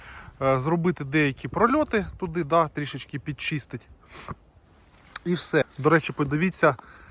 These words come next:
глідічія або рябінія. Ось такі колючки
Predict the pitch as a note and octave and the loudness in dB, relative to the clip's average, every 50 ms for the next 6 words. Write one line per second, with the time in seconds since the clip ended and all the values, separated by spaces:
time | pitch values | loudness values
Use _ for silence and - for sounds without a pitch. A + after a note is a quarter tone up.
0 | - - - - - - C#3 D3 D#3 D#3+ E3 C#3+ C#3 D#3+ G3 F3+ - - E3+ D3+ | -18 -18 -20 -20 -12 -8 -6 -4 -2 -2 -4 -4 -4 -6 -6 -6 -4 -4 -4 -2
1 | D3+ D3 C#3 C3 B2+ C3 D#3+ E3 D#3+ D3+ A#2+ - - C#3+ C3+ D3+ D3+ C#3 C3+ D#3 | 0 0 -2 -2 -4 -4 -2 0 0 -2 -4 -6 -10 -6 -4 -4 -4 -4 -4 -4
2 | F3+ E3 D3+ C#3+ C3 B2 A#2 G#2 - - - - - - - - _ - - - | -2 -2 -2 -2 -4 -4 -6 -6 -10 -14 -20 -20 -20 -20 -20 -20 _ -20 -20 -20
3 | - - - - - - - - _ _ - - - - - - - - - - | -20 -18 -16 -16 -16 -18 -20 -20 _ _ -20 -20 -20 -20 -20 -18 -16 -14 -16 -16
4 | - - - - - - - - - - - - - _ _ - - - - - | -16 -18 -20 -20 -20 -18 -20 -20 -20 -20 -20 -20 -20 _ _ -20 -20 -20 -20 -20
5 | - - - - - - D#3+ D3 A#2+ - - D3 - - C3+ A#2+ - C#3+ D3 E3 | -20 -20 -20 -20 -20 -18 -16 -16 -16 -14 -12 -12 -12 -12 -12 -12 -10 -10 -10 -10
6 | E3+ - - - A2+ G#2 | -10 -12 -12 -12 -12 -12